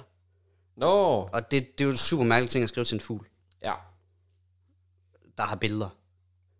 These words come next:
Speaker 1: Ja.
Speaker 2: Nøgen. Altså, no-, fuglen er jo nøgen på billederne.
Speaker 1: Ja.
Speaker 2: Mærkeligt.
Speaker 1: Den kører lidt nær sand.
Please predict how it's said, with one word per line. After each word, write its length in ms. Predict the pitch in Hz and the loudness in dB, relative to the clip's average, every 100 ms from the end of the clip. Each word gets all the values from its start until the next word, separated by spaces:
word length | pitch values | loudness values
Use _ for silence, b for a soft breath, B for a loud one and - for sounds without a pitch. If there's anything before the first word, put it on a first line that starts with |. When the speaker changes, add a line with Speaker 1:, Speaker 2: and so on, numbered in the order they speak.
| _ _ _ 107 | _ _ _ 0
Speaker 1:
Ja. 80 | |
Speaker 2:
Nøgen. 340 | 113 110 127 123 | 4 8 8 6
Altså, 180 | 110 110 | 0 -4
no-, 360 | 110 135 156 | -2 2 2
fuglen 220 | - 196 139 | 4 4 4
er 40 | |
jo 60 | 110 | 4
nøgen 280 | 120 170 | 6 6
på 100 | 147 | 2
billederne. 380 | 107 107 107 107 - - | -2 -4 -4 -8 -12 -8
Speaker 1:
Ja. 140 | 104 - - _ _ _ _ _ _ _ _ _ _ - | -8 -8 -20 _ _ _ _ _ _ _ _ _ _ -20
Speaker 2:
Mærkeligt. 300 | - - - | -18 -18 -14
Speaker 1:
Den 100 | 101 | -10
kører 160 | 123 120 | -2 0
lidt 160 | 120 | 0
nær 220 | 113 101 | 0 -2
sand. 260 | 101 101 95 | -2 -4 -4